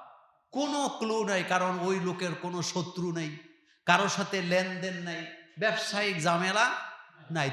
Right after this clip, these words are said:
তো মারলোটাকে? কে হত্যা করলো এত ভালো মানুষটাকে? বোলার প্রতিটি মানুষ যাকে কলিজা দিয়া ভালোবাসে, আমরা আলেম সমাজ যাকে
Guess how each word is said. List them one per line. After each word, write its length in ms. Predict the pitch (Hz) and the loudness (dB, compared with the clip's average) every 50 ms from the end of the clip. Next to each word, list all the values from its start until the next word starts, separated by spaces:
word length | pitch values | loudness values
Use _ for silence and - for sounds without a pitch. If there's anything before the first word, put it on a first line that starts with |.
| - | 4
তো 80 | 247 254 | 4 4
মারলোটাকে? 1160 | 233 214 202 196 226 233 277 320 320 311 285 269 226 - - 147 131 - - 110 110 - - - _ _ _ _ _ _ _ _ _ _ _ _ _ _ _ _ _ | 4 4 6 10 10 10 10 8 6 6 6 6 6 6 4 0 -4 -4 -6 -10 -14 -16 -18 -20 _ _ _ _ _ _ _ _ _ _ _ _ _ _ _ _ _
কে 280 | - 302 359 370 359 349 | -4 -2 0 2 4 4
হত্যা 380 | - 311 311 311 311 311 285 269 | 6 6 4 4 4 2 2 2
করলো 240 | - 254 233 226 | 2 2 2 4
এত 180 | 220 220 226 240 | 4 4 6 4
ভালো 360 | 247 285 185 190 226 269 277 | 4 4 4 4 4 4 4
মানুষটাকে? 640 | 240 220 208 196 196 170 - - 160 143 - - 104 - - - _ _ _ _ _ _ _ _ _ _ _ _ _ _ _ _ _ _ _ _ _ _ _ _ - | 4 2 0 0 -2 -4 -4 -6 -8 -10 -12 -14 -18 -20 -20 -20 _ _ _ _ _ _ _ _ _ _ _ _ _ _ _ _ _ _ _ _ _ _ _ _ -6
বোলার 640 | 101 101 135 156 170 165 160 156 147 139 - - | 2 6 8 10 12 12 12 12 12 10 6 4
প্রতিটি 420 | - 170 185 180 - 180 - 190 170 | 2 2 2 0 0 -2 -2 -2 0
মানুষ 540 | 151 147 147 165 170 202 214 196 160 135 131 | 2 4 6 6 6 4 4 2 0 0 -2
যাকে 240 | 160 151 - 165 | -2 -2 -2 -4
কলিজা 440 | - - 190 214 240 254 202 226 220 | -2 2 4 4 4 4 2 0 0
দিয়া 200 | 185 175 185 170 | 0 -2 -2 -2
ভালোবাসে, 640 | 151 139 156 165 - 139 127 - - - - - - - _ _ _ _ _ _ _ _ _ _ _ _ - | -2 -2 -4 -4 -6 -8 -10 -12 -14 -16 -20 -20 -20 -20 _ _ _ _ _ _ _ _ _ _ _ _ -8
আমরা 280 | - 233 254 277 262 247 | -6 -4 0 2 4 6
আলেম 380 | 208 202 220 233 285 320 311 | 8 8 8 8 6 6 6
সমাজ 520 | 269 - - 269 277 262 247 220 180 160 165 | 4 4 4 4 4 6 6 4 4 4 4
যাকে 300 | 214 196 - 214 214 | 4 4 4 2 0